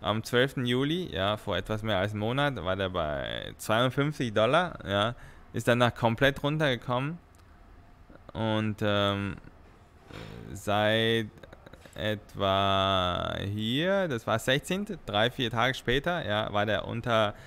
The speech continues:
achtzig Cent, war später am dreiundzwanzig nochmal kurz bei achtzig Cent und seitdem durchgehend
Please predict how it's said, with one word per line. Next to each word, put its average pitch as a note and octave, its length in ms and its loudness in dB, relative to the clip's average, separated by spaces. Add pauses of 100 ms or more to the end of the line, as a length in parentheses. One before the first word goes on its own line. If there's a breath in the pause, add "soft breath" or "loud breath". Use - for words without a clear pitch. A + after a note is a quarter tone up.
(240 loud breath)
achtzig A#2 420 -2
Cent, C#3+ 380 0
war G#2+ 280 4
später A2+ 520 0
am G2+ 400 -2
dreiundzwanzig A2+ 500 2
nochmal A#2 260 0
kurz A#2 240 -2
bei D2+ 100 -2
achtzig G#2+ 280 -4
Cent A#2 280 -4
und G2+ 100 -4
seitdem A2 520 0 (580 loud breath)
durchgehend A#2 920 0